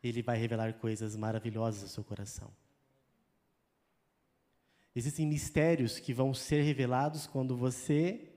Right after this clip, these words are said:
subir o monte. Existem palavras que estão retidas no coração de Deus, esperando que você suba o monte. Quantas oportunidades você já perdeu?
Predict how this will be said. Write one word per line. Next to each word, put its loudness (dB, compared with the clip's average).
subir 0
o 0
monte. -8
Existem -2
palavras 4
que -2
estão 2
retidas 2
no 0
coração 0
de -4
Deus, -2
esperando 4
que -2
você -2
suba -8
o -8
monte. -12
Quantas 0
oportunidades 2
você -4
já 0
perdeu? -2